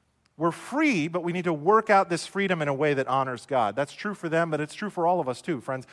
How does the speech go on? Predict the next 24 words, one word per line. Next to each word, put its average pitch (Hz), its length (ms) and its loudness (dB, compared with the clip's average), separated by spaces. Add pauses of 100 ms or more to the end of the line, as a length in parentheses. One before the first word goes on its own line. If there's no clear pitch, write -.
(340)
This 196 160 -4
is 240 140 -8
a 233 40 -4
picture 185 540 -2
of 160 180 -2
the 156 60 -4
Christian 160 420 -8
life. 165 400 0 (300)
This 156 180 -8
is 170 100 -6
a 196 60 0
process. 185 880 2 (880)
And 175 120 0
it's 170 120 -4
a 175 40 0
process 190 460 4
that 185 160 -2
re-, 190 80 0 (160)
that 165 140 4
occurs 170 320 0
where? 160 400 0 (340)
In 202 140 0
the 214 80 6
wilderness. 233 720 0